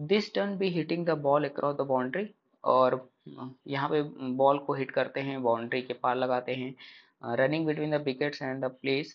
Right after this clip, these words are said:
तो देखिए जो रनिंग विकेट्स होते हैं और जो आपका पिच होता है वो आपका कितना होता है,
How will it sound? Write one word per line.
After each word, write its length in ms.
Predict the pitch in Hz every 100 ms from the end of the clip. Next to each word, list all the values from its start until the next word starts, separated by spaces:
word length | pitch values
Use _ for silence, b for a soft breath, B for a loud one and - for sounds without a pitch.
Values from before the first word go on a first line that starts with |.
| -
तो 80 | 139
देखिए 340 | 135 156 143 - - _
जो 440 | - 143 147 147 147
रनिंग 380 | 135 131 156 147
विकेट्स 320 | 143 147 -
होते 180 | 135 143
हैं 320 | 143 156 156 b b -
और 500 | 123 131 131 - - _ _ _ - _ _
जो 220 | 143 151
आपका 640 | 156 139 - 143 135 139 - _ _ _ _ _ _ _ _ - - 175
पिच 180 | 165
होता 160 | - 139
है 120 | 156
वो 120 | 165
आपका 160 | 143 151
कितना 200 | 139 143
होता 200 | 143 151
है, 200 | 180